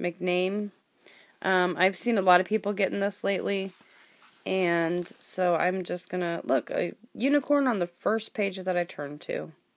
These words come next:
Um, so all m-, these are all gonna have to be one-handed videos, so I apologize for that. Um, but this is all kind of a Christmas themed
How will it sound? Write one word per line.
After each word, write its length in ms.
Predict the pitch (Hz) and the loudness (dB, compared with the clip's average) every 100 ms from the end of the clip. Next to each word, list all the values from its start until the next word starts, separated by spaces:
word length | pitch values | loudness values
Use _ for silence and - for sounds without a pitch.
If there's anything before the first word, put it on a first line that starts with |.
| _ _ _ _ _ _ - _ _ - - - - - | _ _ _ _ _ _ -20 _ _ -20 -20 -20 -20 -2
Um, 480 | 190 190 170 156 - _ _ _ _ _ _ - - - - - - - | 2 4 4 -2 -8 _ _ _ _ _ _ -20 -20 -20 -20 -20 -20 -20
so 520 | - - 220 180 175 - | -14 0 6 8 8 4
all 160 | - 202 | 4 4
m-, 240 | 208 208 - | 4 0 -2
these 260 | 190 214 | -2 0
are 100 | 190 | 4
all 100 | 185 | 4
gonna 140 | 185 180 | 4 0
have 100 | 175 | -2
to 60 | |
be 160 | 170 180 | -4 -2
one-handed 560 | 175 175 180 175 160 | 0 0 0 -2 -2
videos, 460 | 156 165 160 156 160 | -2 0 0 0 -2
so 420 | - 160 160 160 | -4 -2 -2 -4
I 80 | - | -4
apologize 640 | 165 - 165 160 160 156 156 | -4 0 0 2 0 -4 -6
for 160 | - | -4
that. 300 | 165 156 - - _ _ _ _ _ _ _ _ _ _ _ - _ - - | -2 -2 -2 -8 _ _ _ _ _ _ _ _ _ _ _ -20 _ -20 -12
Um, 460 | - 165 156 156 87 - _ - _ 190 | -4 -2 -2 -6 -10 -16 _ -20 _ 0
but 420 | 220 190 185 - | 4 6 6 2
this 200 | 214 208 | -6 -6
is 140 | 202 | -2
all 240 | 202 196 196 | 2 2 2
kind 220 | - 202 | -2 -4
of 80 | 180 | -4
a 60 | |
Christmas 500 | 185 - 214 220 214 | -6 -8 -6 -8 -8
themed 640 | - 214 202 202 202 196 | -4 -2 -2 -4 -6 -10